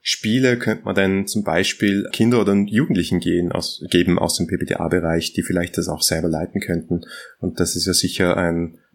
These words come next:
perfektes Beispiel. Es ist kurz, es ist eingängig, sie werden die Welt kennen. Wir mögen das Spiel, haben wir ja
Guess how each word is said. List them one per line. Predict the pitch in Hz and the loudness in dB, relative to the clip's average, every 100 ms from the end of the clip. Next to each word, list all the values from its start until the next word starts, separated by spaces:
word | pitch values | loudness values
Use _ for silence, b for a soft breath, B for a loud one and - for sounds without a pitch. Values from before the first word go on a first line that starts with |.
| - | -8
perfektes | - 92 - 92 | -4 -2 -2 -2
Beispiel. | 92 90 - - 95 | 2 0 0 0 0
Es | - - | 0 0
ist | - | -2
kurz, | - 123 123 - | 0 2 2 0
es | 95 | -2
ist | 92 90 | -2 0
eingängig, | 92 95 95 90 92 92 - B B B | 0 0 0 2 0 -2 -10 B B B
sie | - 92 | 0 2
werden | 90 90 | 4 2
die | 85 | 2
Welt | 90 117 | 2 0
kennen. | - 107 101 101 101 _ _ _ _ - | -2 0 0 -2 -6 _ _ _ _ -16
Wir | 87 - - - 92 98 113 | -10 -8 -8 -6 2 4 6
mögen | 113 110 | 6 4
das | 95 - | 2 0
Spiel, | - 82 | 0 -2
haben | 85 87 | -2 -2
wir | |
ja | 80 78 | -4 -6